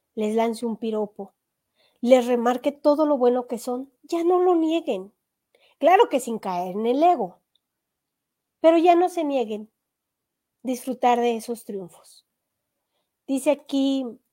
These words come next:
Merce, "Bienvenida, Merce, qué bueno que estás aquí. Ya vine tarde, ya no vi el tema a tratar". Merce, lo puedes ver en YouTube, en repetición, Más Mujeres, Más Humanas, Consultoría Integral, ahí lo puedes ver.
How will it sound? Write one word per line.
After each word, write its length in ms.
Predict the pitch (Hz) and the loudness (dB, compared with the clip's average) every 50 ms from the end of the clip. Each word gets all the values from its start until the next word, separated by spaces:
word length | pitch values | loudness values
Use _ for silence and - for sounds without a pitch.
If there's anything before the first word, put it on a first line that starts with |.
| _ - | _ -12
Merce, 540 | 269 247 254 262 262 254 254 - 262 240 | -8 -4 -2 -2 -2 -4 -4 -4 -4 -2
"Bienvenida, 640 | 226 240 277 302 302 302 302 311 359 370 381 359 339 | -2 0 0 0 2 2 2 4 4 4 4 4 4
Merce, 440 | 311 330 349 359 330 - 330 277 - | 4 4 4 2 2 0 -2 -2 0
qué 80 | - 285 | 2 2
bueno 240 | 294 302 302 294 | 2 2 0 -2
que 80 | - 262 | -4 -6
estás 200 | 240 269 262 254 | -6 -6 -6 -6
aquí. 420 | 269 269 - - 294 294 294 - _ _ - _ _ - | -8 -8 -8 -6 -6 -6 -8 -10 _ _ -20 _ _ -2
Ya 180 | 240 285 294 | 0 2 2
vine 240 | 311 330 320 320 302 | 2 2 2 0 0
tarde, 480 | 311 - 277 254 247 240 220 208 208 196 | -2 0 0 2 2 0 0 -4 -2 0
ya 160 | 240 262 269 | 2 2 2
no 160 | 285 302 285 | 2 0 -2
vi 120 | 285 285 | 0 0
el 140 | 269 277 262 | -2 -2 -2
tema 300 | 277 269 262 262 262 269 | -2 -2 -2 -2 -2 -4
a 100 | 254 254 | -6 -6
tratar". 400 | - 208 190 - - 220 220 220 _ _ _ _ _ _ _ - | -8 -12 -12 -8 -8 -8 -8 -8 _ _ _ _ _ _ _ -4
Merce, 420 | 262 294 311 311 294 285 - 294 262 | 0 0 0 0 0 -2 -2 -2 0
lo 140 | 254 240 | 0 0
puedes 340 | 247 269 277 285 311 311 285 | 0 0 0 0 0 0 0
ver 140 | 277 302 302 | 0 0 0
en 160 | 302 294 285 | 0 0 -2
YouTube, 420 | 302 294 294 - 320 330 339 320 - - | -2 -4 -4 -4 -4 -4 -4 -4 -6 -10
en 160 | 269 262 247 | -10 -6 -4
repetición, 760 | 240 233 226 220 214 - 226 208 - - 294 311 349 381 403 403 - _ _ _ _ _ _ - | -6 -6 -4 -6 -10 -10 -12 -14 -8 -2 0 2 2 2 0 -2 -6 _ _ _ _ _ _ -8
Más 180 | 254 254 254 | -4 -4 -2
Mujeres, 500 | 262 269 262 - 285 262 254 269 269 262 | -2 -2 -2 -2 -2 0 0 0 0 0
Más 300 | 269 262 240 240 233 - | -2 -2 -4 -4 -6 -6
Humanas, 480 | 240 220 214 240 254 277 311 339 339 - | -8 -6 -4 -4 -2 0 0 -2 -2 -2
Consultoría 640 | - 269 254 240 - 233 220 233 220 220 226 214 | -4 -8 -8 -8 -8 -10 -8 -6 -6 -4 -4 -4
Integral, 520 | 214 214 - - 202 214 240 277 339 392 403 - _ _ _ _ _ | -6 -6 -10 -10 -6 -2 0 2 2 2 0 -2 _ _ _ _ _
ahí 300 | - 233 240 247 262 277 | -4 -2 0 0 0 2
lo 180 | 294 311 311 311 | 2 0 0 0
puedes 320 | 277 240 233 233 226 208 | 0 0 0 0 -2 -4
ver. 200 | 202 185 180 - | -6 -8 -8 -10